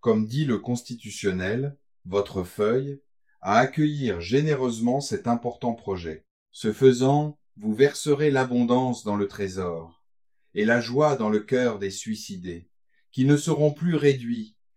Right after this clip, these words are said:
comme je le suis moi-même aujourd'hui, à s'étriper ignoblement avec un couteau, à écarquiller la cervelle avec une arquebuse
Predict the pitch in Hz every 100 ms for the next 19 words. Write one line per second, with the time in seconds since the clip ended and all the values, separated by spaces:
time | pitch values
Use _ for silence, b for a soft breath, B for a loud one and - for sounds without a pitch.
0 | _ - 120 127 127 135 135 - 139 131
1 | 135 139 131 123 113 101 123 120 117 107
2 | 98 101 110 - _ _ - 113 - 170
3 | - 165 151 156 127 - _ _ _ 147
4 | 165 160 147 131 123 120 104 90 87 92
5 | 82 92 90 98 117 - _ _ _ _
6 | _ - 113 151 175 175 - 156 147 139
7 | 110 104 131 117 117 107 90 85 90 90
8 | 98 123 - 101 85 90 110 139 151